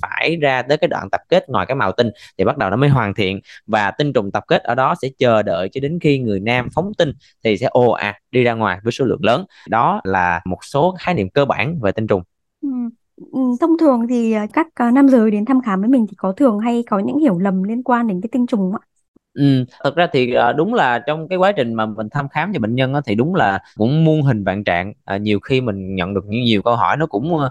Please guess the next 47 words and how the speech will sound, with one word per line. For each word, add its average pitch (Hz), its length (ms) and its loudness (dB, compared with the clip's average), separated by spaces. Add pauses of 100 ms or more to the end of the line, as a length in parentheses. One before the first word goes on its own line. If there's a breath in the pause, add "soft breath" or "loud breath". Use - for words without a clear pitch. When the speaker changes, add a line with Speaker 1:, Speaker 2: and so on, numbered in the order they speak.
Speaker 1:
đôi 131 140 4
lúc 180 160 2
nhiều 110 180 0
khi 131 120 0
cũng 135 200 -6
khó 185 180 -2
đỡ. 165 320 2 (220 loud breath)
Nhưng 135 140 0
mà, 101 260 0 (200 soft breath)
à, 104 120 -2
gom 151 280 2
lại 107 240 -2
á, 127 100 -2
thì 101 100 -6
có 135 100 -8
một 120 220 -6
số 180 360 2
cái, 175 480 0
cái 175 120 0
nhầm 110 220 0
tưởng 90 260 0
mà 131 60 -2
mình 95 180 -2
nghĩ 87 120 -4
là 139 120 2
quan 127 220 -2
trọng - 200 -4
nhất 214 140 2 (260 soft breath)
mình 98 140 -4
có - 80 2
thể 110 140 -2
trao 123 200 -2
đổi 113 220 2
với 165 120 2
lại 90 200 -2
tất - 160 -2
cả 95 120 -2
quý 143 80 4
vị 98 140 2
thính 151 140 -6
giả. 117 320 -2 (180 soft breath)
Thứ 196 60 0
nhất 247 120 0
là 117 120 0
các 208 220 -6
anh 147 200 -4
thì 123 80 -8